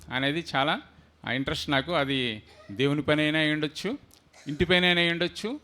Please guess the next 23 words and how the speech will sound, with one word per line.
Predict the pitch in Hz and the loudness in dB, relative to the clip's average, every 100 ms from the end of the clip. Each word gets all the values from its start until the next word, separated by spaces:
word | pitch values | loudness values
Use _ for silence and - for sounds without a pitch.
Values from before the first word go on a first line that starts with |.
| - | -2
ఆఫీస్ | - 139 175 - | 2 2 0 -2
పని | 175 165 | 0 2
అయినా | 170 175 | 2 2
అయి | |
ఉండొచ్చు. | 151 147 143 175 220 - - _ _ | 0 -2 -4 -6 -8 -10 -20 _ _
ఆ, | 120 117 | -4 0
ఏదైనా | 143 170 175 | 0 0 2
పని | 160 170 | 4 2
ఇస్తే | 175 - 196 | 0 0 2
దానిని | 170 160 170 247 - - _ _ - | 4 4 2 -4 -8 -18 _ _ -10
చక్కగా | 156 185 196 | -6 4 4
చేయడం | 190 180 170 | 4 2 2
అనేది | 165 160 160 269 - - | 2 2 0 -4 -8 -12
నాకున్నటువంటి, | 143 135 147 143 143 147 143 147 127 110 - - - - | -4 -2 0 0 0 -2 0 0 -2 -4 -14 -20 -18 -8
ఆ, | |
అలవాటు. | 113 117 131 135 127 175 233 - | -2 0 2 2 0 -4 -6 -8
ఎందుకంటే | 123 127 147 151 220 - - _ - 123 | -6 -2 0 0 -4 -8 -20 _ -10 -2
నాకు | 131 | 2
అదే | 135 175 | 4 4
నేర్పించారు | 170 160 - 160 151 151 185 | 4 2 0 -2 0 0 -2
చిన్నప్పుడు. | 262 - 151 147 143 151 285 - _ _ - | -8 -6 -2 0 0 -2 -4 -8 _ _ -10
నేను | 120 135 135 127 139 | -4 -2 -2 -2 -2
పెరిగే | 135 147 143 127 | 0 0 0 -2